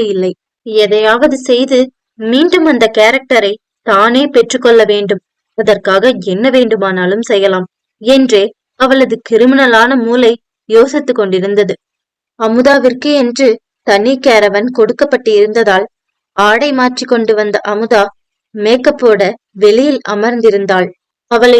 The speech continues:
ஒரு நொடி கூட தனியாக விடக்கூடாது என்று நினைத்து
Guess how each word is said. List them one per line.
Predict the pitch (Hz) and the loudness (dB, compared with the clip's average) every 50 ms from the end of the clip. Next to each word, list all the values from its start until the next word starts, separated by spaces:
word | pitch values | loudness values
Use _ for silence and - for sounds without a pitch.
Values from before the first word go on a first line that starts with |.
| 226 - | 2 2
ஒரு | 214 214 220 233 240 | 2 2 2 2 2
நொடி | 240 233 233 262 | 2 0 0 0
கூட | 254 262 254 254 262 277 277 | 0 2 2 4 4 2 2
தனியாக | - 262 226 220 240 254 269 269 254 269 233 | 0 -2 0 2 2 2 2 2 2 2 2
விடக்கூடாது | 214 226 233 240 240 240 226 220 214 214 240 254 254 | 4 2 2 2 2 2 2 2 2 2 2 2 2
என்று | 240 226 214 226 220 | 2 0 -2 -4 -4
நினைத்து | 214 208 208 220 233 240 - - 202 | -4 -4 -2 -4 -4 -2 0 0 0